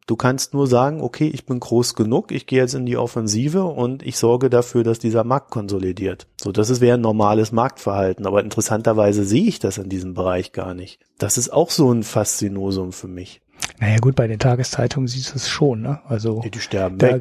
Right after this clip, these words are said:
Speaker 2: geht
Speaker 1: wird
Speaker 2: ja
Speaker 1: ja nichts übernommen.
Speaker 2: Äh, ja, doch schon.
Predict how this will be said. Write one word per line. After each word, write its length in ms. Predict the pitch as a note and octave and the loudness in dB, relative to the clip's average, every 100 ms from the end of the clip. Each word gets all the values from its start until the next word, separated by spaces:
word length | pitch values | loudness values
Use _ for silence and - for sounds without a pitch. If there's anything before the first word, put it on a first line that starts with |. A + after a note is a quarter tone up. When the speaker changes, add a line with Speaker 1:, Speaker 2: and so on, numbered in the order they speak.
| B2 | 2
Speaker 2:
geht 80 | |
Speaker 1:
wird 160 | A#2 G2+ | 2 2
Speaker 2:
ja 60 | A2 | 2
Speaker 1:
ja 60 | |
nichts 220 | A2 A#2 C3 | 0 -2 -2
übernommen. 520 | C3 C3+ A#2+ F#2 F#2 - | 0 0 -2 -4 -4 0
Speaker 2:
Äh, 280 | C3 B2+ | 4 4
ja, 200 | B2+ A#2+ | 4 4
doch 240 | A#2 A#2 - | 2 0 -4
schon. 420 | - D3 A2 - | -2 -2 -2 -10